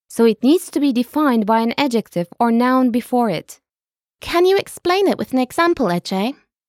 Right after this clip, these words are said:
Speaker 1: Sure. For example, "Birden kötü oldum," meaning, "Suddenly I felt bad."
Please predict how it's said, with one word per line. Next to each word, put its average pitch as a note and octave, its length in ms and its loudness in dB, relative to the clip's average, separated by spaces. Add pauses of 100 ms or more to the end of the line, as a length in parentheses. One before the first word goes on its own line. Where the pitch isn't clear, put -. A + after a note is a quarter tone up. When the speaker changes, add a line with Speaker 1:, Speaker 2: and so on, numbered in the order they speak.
(160)
Speaker 1:
Sure. C4 460 -2 (460)
For - 180 -2
example, B3 680 -2 (460)
"Birden C#4 400 4
kötü B3+ 240 -2
oldum," E3+ 420 -4 (500)
meaning, G3 420 0 (320)
"Suddenly B3 560 0
I G#3+ 120 0
felt A#3 360 -6
bad." F3 380 -6